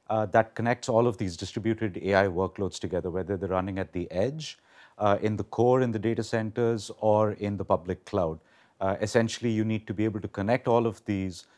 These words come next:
so that you can seamlessly access these workloads. Uh, and that's what we provide at Arcus with a completely programmable fabric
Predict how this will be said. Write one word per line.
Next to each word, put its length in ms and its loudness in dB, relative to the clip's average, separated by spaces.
so 140 -14
that 160 4
you 80 -6
can 140 -4
seamlessly 680 0
access 440 -2
these 240 -4
workloads. 680 -2
Uh, 220 0
and 180 -2
that's 260 6
what 200 0
we 80 0
provide 540 2
at 160 -2
Arcus 540 0
with 220 -2
a 120 -4
completely 540 -4
programmable 720 -2
fabric 440 -4